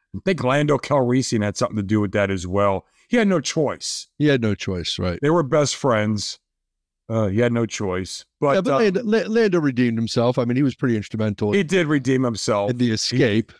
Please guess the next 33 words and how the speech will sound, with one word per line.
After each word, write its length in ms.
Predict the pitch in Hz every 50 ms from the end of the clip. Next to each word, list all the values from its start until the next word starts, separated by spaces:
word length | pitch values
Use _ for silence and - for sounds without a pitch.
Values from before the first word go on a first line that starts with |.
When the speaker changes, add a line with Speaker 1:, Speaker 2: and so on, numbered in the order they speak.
| _
Speaker 2:
so. 380 | - - - 127 110 101 95 90
Speaker 1:
Yeah, 320 | 107 135 135 131 123 120 110
yeah, 220 | 117 131 131 123 117
he 160 | 120 147 151
did 200 | 135 147 143 123
redeem 360 | 123 123 113 101 117 117 110
himself. 580 | 104 98 95 - - 110 104 101 101 - - - _ _ _ _ _ _ _ _
Um, 500 | - 117 117 117 117 117 117 117 113 104 - _ _ _ _ _ _ _ _ -
did 140 | 170 175
you 60 | 285 330
see 220 | - - 339 330
Solo 480 | - - - 139 131 135 151 160 175 165
by 180 | 151 160 160 165
any 120 | 165 160
chance? 480 | - - 175 175 170 170 - - - - _ _ _ _ _ _ _ _ _ _ _ _ _ -
When 160 | 123 123 120
Speaker 2:
I 40 | 117
Speaker 1:
it's 120 | 107 -
How 140 | 120 127 123
They 100 | 120 120 113
Met? 320 | 110 110 113 123 127 123 - _ _ _ _ _ _
When 120 | 127 123
they, 80 | 120 113
Speaker 2:
I've 160 | 135 131 131
Speaker 1:
when 60 | 113 113
Speaker 2:
not, 200 | 123 123 135 -
Speaker 1:
it's 80 | 170
Speaker 2:
you 60 | 175
know, 100 | 196 202
I, 280 | 180 - 160 160 180 175 -
I 180 | 165 180 226 240
kind 320 | - - 214 202 190 180
of, 80 | 175